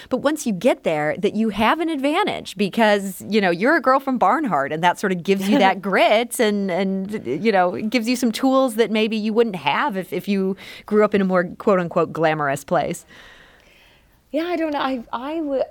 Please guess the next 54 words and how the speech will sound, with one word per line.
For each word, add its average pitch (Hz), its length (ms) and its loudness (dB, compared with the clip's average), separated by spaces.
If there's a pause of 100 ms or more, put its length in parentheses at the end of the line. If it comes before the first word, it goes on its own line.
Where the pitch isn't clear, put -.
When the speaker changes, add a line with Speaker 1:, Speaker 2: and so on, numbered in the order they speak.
(180)
Speaker 2:
I'm 311 320 -6
thankful 262 440 -6
for 185 180 -6
who 202 160 -4
I 190 80 -2
am, 202 300 -6
and 185 80 -6
I, 180 180 -10 (460)
I've 196 100 -6
never 277 160 -2
really 330 220 -2
thought 370 200 -2
about 208 180 0
it. 143 140 -4
Uh, 175 120 -2
you 190 180 0
know, 208 80 -4
I 208 80 -4
know 220 180 -4
I 196 120 -6
meet 233 240 -6 (120)
so 233 220 -6
many 226 140 -6
people 220 280 -8
from 185 200 -8
all 180 200 -6
over 190 280 -2
that 165 100 -4
are 160 80 -4
amazing. 151 580 -10
I - 60 -12
meet 165 180 -8
people 180 240 -8
from 175 180 -10
L 175 140 -4
A 196 120 0
who 175 80 -6
are 156 40 -4
incredible. 147 440 -8
I 147 100 -8
meet 151 160 -14
people 151 280 -12
in 147 100 -10
Boston, 151 380 -10
Massachusetts 151 540 -16
who - 60 -14
are 165 60 -10
incredible. 147 360 -10 (220)
My 139 80 -10
fiance 165 400 -6
is 151 100 -6
from 151 160 -10
Boston, 143 400 -8
actually, 170 440 -6